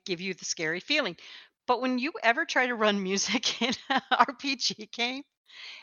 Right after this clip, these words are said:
it just never works. Somebody's always making fun of the music you chose, or you just can't find the right music, or it's too loud, or it's too soft, or, it just never works.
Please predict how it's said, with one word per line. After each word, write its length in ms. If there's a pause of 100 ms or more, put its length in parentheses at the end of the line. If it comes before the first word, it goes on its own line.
(180)
it 120
just 220
never 380
works. 300
Somebody's 440
always 380
making 320
fun 540
of 160
the 80
music 340
you 80
chose, 540
or 60
you 120
just 260
can't 220
find 260
the 80
right 220
music, 380
or 160
it's 160
too 200
loud, 380
or 140
it's 180
too 140
soft, 560
or, 100 (420)
it 140
just 220
never 340
works. 460